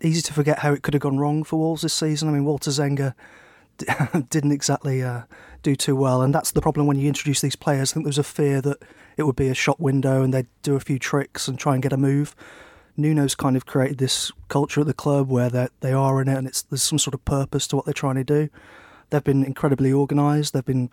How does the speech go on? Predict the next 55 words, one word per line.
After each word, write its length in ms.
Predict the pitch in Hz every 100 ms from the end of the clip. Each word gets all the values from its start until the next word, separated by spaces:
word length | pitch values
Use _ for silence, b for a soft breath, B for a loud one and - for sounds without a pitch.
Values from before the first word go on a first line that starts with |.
| -
controlled, 760 | 143 - - 135 139 139 - B B B _
more 200 | 156 175
controlled. 520 | - 156 - 151 143
That 160 | 143 -
it, 180 | 143 -
I 80 | 139
mean, 240 | 139 135 - _ -
there 120 | 156
are 180 | 151 143
echoes 340 | - 135 127
with 80 | 131
Guardiola, 440 | 143 127 131 127
but 120 | 127 139
it's 100 | -
been 160 | 143
more 240 | 147 151 143
kind 300 | - 131 127
of, 120 | 120 B -
they've 100 | 147
only 140 | 139
scored 200 | - 135
five 300 | - 131 123
against 300 | 120 127 -
one 160 | 135 131
team. 340 | - 131 127 135
It's 140 | -
just 220 | 147 -
been, 220 | 143 131 B B B
whenever 220 | 143 135
they've 100 | 131
taken 300 | - 131 135
the 80 | 127
lead, 280 | 131 131 -
they've, 280 | 135 123 - b b b b
they've 140 | - 127
just 220 | 139 - -
seen 260 | - - 131
the 80 | 127
game 240 | 131 131
out. 140 | 139 139
They've 120 | 127
not 180 | 139 147
lost 260 | 139 -
a 40 | 131
game 260 | 131 123
in 60 | 127
which 220 | 127 -
they've, 200 | 131 120 - B B B -
they've 160 | 127 135
led. 300 | 127 123 - B B B B B -
And, 260 | 139 143
uh, 220 | 143 139 139 -
yeah, 180 | 214 170
I 60 |
think 240 | - 190